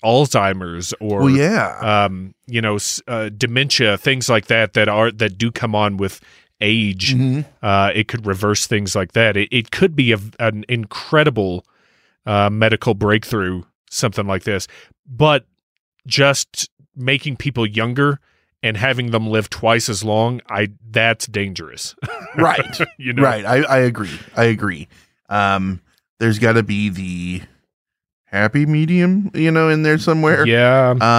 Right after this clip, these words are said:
Speaker 1: I
Speaker 2: and where do you, where do you draw the line ethically and morally and
Speaker 1: Oh, the
Speaker 2: conservationally
Speaker 1: rich
Speaker 2: and
Speaker 1: would have no problem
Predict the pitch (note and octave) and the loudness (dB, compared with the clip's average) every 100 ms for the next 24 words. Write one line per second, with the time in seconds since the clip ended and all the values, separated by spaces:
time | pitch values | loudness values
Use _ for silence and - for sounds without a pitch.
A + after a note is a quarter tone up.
0 | A2+ G#2 G#2+ G#2+ A2+ A2 A#2 A2 A2 G2+ | 4 4 2 2 2 2 2 2 0 0
1 | A#2+ A#2+ A#2 A2+ G#2 G2+ F#2+ F#2+ G2 F#2+ | 2 2 2 2 2 2 0 2 2 0
2 | F#2+ F2+ - - _ G#2 A2 A#2 - G#2 | -2 -4 -12 -20 _ -2 0 0 2 2
3 | G2 F#2+ F2 F#2+ G#2 G2 F2+ F#2 F2+ E2 | 0 -2 -4 -2 0 0 -2 -4 -8 -12
4 | E2 D#2+ - - F2+ E2 E2 E2+ - _ | -14 -14 -12 -8 -8 -8 -12 -16 -18 _
5 | _ _ _ _ _ _ _ - B2 A#2+ | _ _ _ _ _ _ _ -8 -2 0
6 | G#2+ A#2+ A2+ A2 C3 D3+ G#2+ - G2+ F#2+ | 0 2 2 4 4 4 2 0 -2 -4
7 | A#2 G#2+ C3 G#2+ A2+ A2+ A#2 A#2 - A#2+ | -2 0 0 -2 -4 0 2 2 2 2
8 | G#2 G2+ F2+ F2+ | 2 0 -2 -6